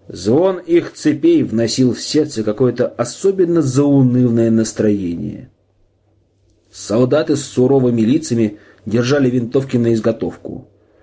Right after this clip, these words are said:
При виде благородия вся партия, как один человек, безо всякой команды сорвала без козырки. «Здорово, ребята», — вполголоса ответил сыщик и побыстрее убрался восвояси.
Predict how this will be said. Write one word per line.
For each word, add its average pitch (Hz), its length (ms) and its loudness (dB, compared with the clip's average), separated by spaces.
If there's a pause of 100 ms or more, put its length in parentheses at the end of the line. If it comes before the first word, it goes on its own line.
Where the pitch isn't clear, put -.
(320)
При 123 200 2
виде 156 260 2
благородия 139 720 2
вся 117 280 -2
партия, 127 500 0
как 113 200 -4
один 120 360 -2
человек, 101 600 -2 (300)
безо 143 320 0
всякой 220 340 0
команды 156 640 0 (180)
сорвала 110 500 0
без 110 220 -4
козырки. 87 600 -10 (840)
«Здорово, 139 500 0
ребята», — 101 360 -2
вполголоса 120 640 -2
ответил 101 380 -4
сыщик - 440 -2 (160)
и 226 100 0
побыстрее 151 680 0
убрался 117 680 -2
восвояси. 95 800 -6